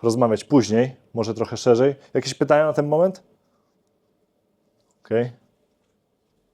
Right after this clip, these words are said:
Pastor? Nie. <laughs> E, i okej, no i czasami mamy do czynienia z takimi przypadkami,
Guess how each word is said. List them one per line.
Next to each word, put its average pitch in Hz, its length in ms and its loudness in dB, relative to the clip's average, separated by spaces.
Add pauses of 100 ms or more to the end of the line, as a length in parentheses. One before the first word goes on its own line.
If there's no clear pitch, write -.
Pastor? 127 420 -4 (340)
Nie. 110 80 -18 (340)
<laughs> 135 80 -2 (960)
E, 107 640 -2
i 151 100 4
okej, 120 400 4
no 147 120 4
i 165 120 4
czasami 160 840 2
mamy 143 240 2
do 139 120 2
czynienia 139 340 4
z 131 60 0
takimi 135 360 0
przypadkami, 131 720 0